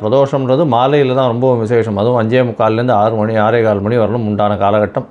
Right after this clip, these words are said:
சந்தியா காலம்னு சொல்லக்கூடியது. அந்த தீபாராதனை சிவன் கோவிலில் பெரிய விசேஷம். நந்தி தேவனுடைய,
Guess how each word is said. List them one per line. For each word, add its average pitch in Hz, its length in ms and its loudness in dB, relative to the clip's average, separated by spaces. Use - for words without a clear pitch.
சந்தியா 151 460 2
காலம்னு 120 480 0
சொல்லக்கூடியது. 113 680 -2
அந்த 107 460 0
தீபாராதனை 127 640 0
சிவன் 123 320 -4
கோவிலில் 110 320 0
பெரிய 123 300 0
விசேஷம். 110 420 -2
நந்தி 107 300 0
தேவனுடைய, 110 880 0